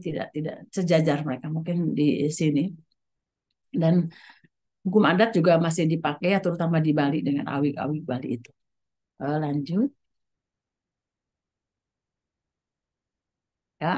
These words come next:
ini kesimpulan. Mungkin saya lebih cepat ya dari yang diperkirakan, tetapi mungkin lebih enak kalau kita banyak tanya jawab. Jadi kesimpulan saya, menurut saya, eh, sepuluh butir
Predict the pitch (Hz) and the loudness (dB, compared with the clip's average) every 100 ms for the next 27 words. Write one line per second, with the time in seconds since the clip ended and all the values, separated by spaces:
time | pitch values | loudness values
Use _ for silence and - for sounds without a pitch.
0 | - 180 170 165 170 160 160 196 208 190 | 0 -2 0 -2 0 2 4 4 2 -2
1 | 165 151 160 160 151 151 151 165 170 185 | -6 -2 0 2 2 2 0 -2 -2 0
2 | 180 185 143 151 143 143 143 - _ _ | 0 0 2 4 6 6 4 -2 _ _
3 | _ _ - 160 160 143 151 160 147 151 | _ _ -2 2 2 0 -4 -6 -4 -2
4 | 151 147 156 185 185 190 156 147 160 156 | 0 0 2 2 2 0 -2 -2 0 0
5 | 156 180 160 156 147 160 156 170 165 151 | 0 0 0 0 -2 -2 -4 -4 -2 -2
6 | 147 151 151 151 139 - - 139 156 - | -2 -4 -2 0 -2 -4 -2 0 -2 -2
7 | 139 143 131 120 117 120 - _ _ - | 0 0 0 -4 -4 -6 -10 _ _ -20
8 | - - - 190 208 247 247 240 208 190 | -20 -20 -6 2 4 6 6 6 6 6
9 | 190 185 175 147 156 165 151 - 151 123 | 4 4 4 4 4 0 -2 -2 -4 -4
10 | - 170 151 147 147 180 220 214 208 220 | -4 -4 -2 -2 2 6 8 8 6 6